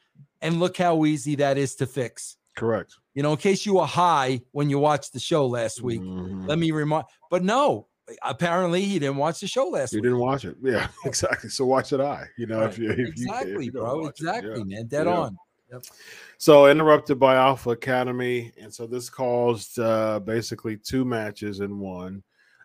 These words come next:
Speaker 2: Uh, clearly they wanted to drag these segments out because they, you know, <laughs>
Speaker 1: Yeah.
Speaker 2: writing, writing the show on the fly and, and
Speaker 1: Right.
Speaker 2: changing it up.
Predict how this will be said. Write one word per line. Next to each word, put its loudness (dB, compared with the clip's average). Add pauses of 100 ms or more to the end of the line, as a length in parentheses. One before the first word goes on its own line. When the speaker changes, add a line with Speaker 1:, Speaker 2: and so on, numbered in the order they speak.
Speaker 2:
Uh, -2 (200)
clearly 8
they 4
wanted 0
to -8
drag 2
these -12
segments -4
out -6
because -8
they, -8
you -6
know, -6
<laughs> -8
Speaker 1:
Yeah. -2
Speaker 2:
writing, -8
writing -6
the -8
show -4
on -12
the -14
fly -10
and, -14
and -20
Speaker 1:
Right. -10
Speaker 2:
changing -10
it -8
up. -4